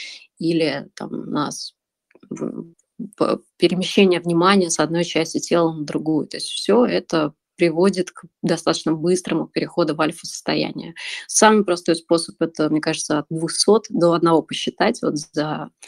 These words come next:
этот период, за эти несколько минут, пока вы будете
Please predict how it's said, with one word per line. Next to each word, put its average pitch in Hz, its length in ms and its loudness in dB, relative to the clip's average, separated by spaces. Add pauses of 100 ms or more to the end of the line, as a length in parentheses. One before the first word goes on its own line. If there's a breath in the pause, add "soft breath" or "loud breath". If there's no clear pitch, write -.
(260 loud breath)
этот - 240 -6
период, 196 340 0
за 151 140 -6
эти 151 120 -8
несколько 156 400 -8
минут, 156 400 -10
пока 147 200 -6
вы 143 80 -8
будете - 340 -8